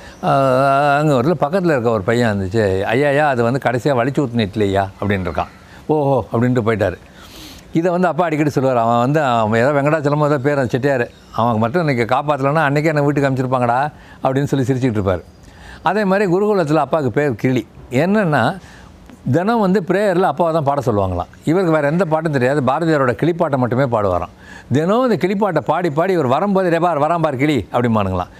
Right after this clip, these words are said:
அப்படியே கிளிங்கிற பேரே வந்து இவருக்கு பட்ட பேர் ஆயிடுச்சு. இன்னமும் அவர் கூட படிச்சவங்க யாராவது இருந்தாங்கன்னா அவங்ககிட்ட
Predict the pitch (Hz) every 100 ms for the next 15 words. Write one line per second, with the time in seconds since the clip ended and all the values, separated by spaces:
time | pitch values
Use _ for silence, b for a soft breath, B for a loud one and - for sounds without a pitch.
0 | B B 151 190 - 208 240 240 208 143
1 | 156 170 175 151 180 156 127 139 139 143
2 | 127 110 98 104 117 165 196 190 151 170
3 | 156 156 196 170 151 139 147 139 139 139
4 | 143 185 B B - 139 151